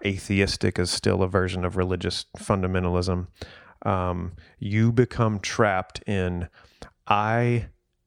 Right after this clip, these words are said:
have all the answers I need. Not only that, but I have all of the right answers. And if the world would just do it my way or our way, then the world could be saved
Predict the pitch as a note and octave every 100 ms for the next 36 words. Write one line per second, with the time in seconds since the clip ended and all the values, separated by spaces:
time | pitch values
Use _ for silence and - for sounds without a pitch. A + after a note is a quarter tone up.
0 | _ _ - - G#2+ F#2+ F#2 F#2 - _
1 | - F#2+ F#2 G#2+ G#2+ G#2 - A2+ A#2+ B2
2 | A2 F#2 F2 G#2+ - - _ _ - -
3 | - - G#2 A2 B2+ B2+ A#2 G#2 F#2+ A2
4 | G#2 E2 - - - _ - G2+ - G2+
5 | G2+ G2+ G2 F#2 - G2 G2+ G2+ F#2 F2+
6 | - - - _ - G#2 F2 F#2+ A#2 D#3
7 | - E2+ - - - - - - _ _
8 | _ - - - - G2 F#2+ - F#2+ F#2+
9 | C3 D3 A#2 G#2+ G2 G2 G2 G2 G#2+ G2+
10 | F#2+ _ - F#2+ G2 G#2+ G#2+ G2 F#2 G#2+
11 | F2 E2 F2+ G2 F#2 - G#2 G2+ A2 F#2
12 | F2+ G#2+ A#2+ E2 E2 G#2+ - _ - G#2
13 | F#2 F2 G#2 D3+ A#2 - F2+ F#2+ - D#3
14 | D#3+ - - -